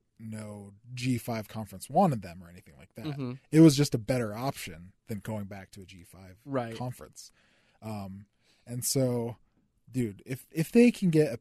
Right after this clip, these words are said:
Speaker 1: Power Five invite out of this whole mess, then that is Tom Holmoe's Sistine Chapel. That is his,
Speaker 2: Yeah.
Speaker 1: that is his Mona Lisa. And I
Speaker 2: Yeah.
Speaker 1: think if he can pull it off, that'd be great. The only doubt that I have is the Big Twelve,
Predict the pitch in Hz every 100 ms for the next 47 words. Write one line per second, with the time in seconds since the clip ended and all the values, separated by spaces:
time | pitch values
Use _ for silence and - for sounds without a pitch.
0 | _ - 131 127 131 123 113 113 123 -
1 | 131 127 135 - - _ _ _ _ _
2 | _ _ _ - 135 147 - 131 117 120
3 | 120 - - 143 175 180 131 110 107 -
4 | - - _ _ _ 127 117 110 110 123
5 | 131 123 117 - 113 110 104 110 104 101
6 | - 98 - 98 95 71 - - 85 -
7 | 127 131 - 123 110 - 135 110 107 -
8 | _ - 185 190 160 147 151 131 127 113
9 | 101 92 - 92 98 123 113 135 127 -
10 | - _ _ _ 131 143 143 139 - 196
11 | 208 180 165 - 135 131 120 92 - -
12 | _ _ _ _ _ - 104 110 170 196
13 | 170 185 175 160 165 165 160 135 123 117
14 | 107 107 107 143 - 147 131 120 117 -